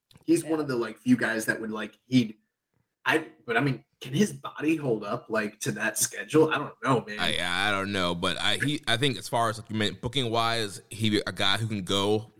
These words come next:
Speaker 3: four and five, five and four in the G one. Also, I don't think he'd be missing too much from T V. I mean, they have so many stars in A E W right now. I don't, I don't think missing Eddie Kingston, uh, for a month would hurt their, their T V a lot, and he'd be back in time to potentially set something up for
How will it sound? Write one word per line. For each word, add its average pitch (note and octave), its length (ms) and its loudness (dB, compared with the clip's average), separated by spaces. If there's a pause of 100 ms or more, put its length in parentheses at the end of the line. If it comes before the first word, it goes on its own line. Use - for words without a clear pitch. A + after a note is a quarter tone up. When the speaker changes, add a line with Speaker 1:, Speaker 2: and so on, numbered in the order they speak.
(120)
Speaker 3:
four A2 200 2
and G#2+ 140 -4
five, G2 420 0
five G2+ 220 0
and F#2 100 -8
four G2+ 360 2
in F#2 80 -2
the F#2 40 -2
G G2+ 240 0
one. F#2+ 440 0 (440)
Also, A#2 720 0 (220)
I - 20 0
don't A#2+ 160 2
think A2+ 140 -2
he'd A#2 80 2
be G#2 140 2
missing G2+ 360 0
too B2+ 260 -2
much D3 300 0
from C#3+ 160 0
T D3 300 -2
V. D3 280 2
I G#2+ 40 2
mean, G2+ 180 -2
they G#2+ 60 2
have A2 180 0
so A#2 220 0
many G#2+ 400 0
stars G#2 440 0
in F#2+ 80 -6
A G2 100 0
E F#2+ 60 2
W G2 320 0
right F#2 300 2
now. F2+ 260 0
I F2 120 2
don't, F#2 180 -2
I G2+ 60 2
don't G2+ 180 -2
think G2 220 -2
missing F2+ 260 -2
Eddie F#2 120 -2
Kingston, F#2+ 520 -4 (540)
uh, F#2 180 0
for G#2 220 0
a F#2 40 0
month G2+ 380 -2
would F#2 140 -4
hurt - 340 -2
their, F#2 320 0
their F#2+ 220 -2
T G#2+ 240 -2
V A#2 180 0
a G2+ 60 0
lot, F2 500 -2
and F2 380 -2
he'd A2+ 120 0
be G2+ 80 -2
back G2+ 240 -2
in F#2+ 60 -10
time G2 220 2
to G2 40 0
potentially G2 340 -2
set F#2 120 -4
something G2 260 -2
up F#2+ 200 -2
for A2+ 640 -2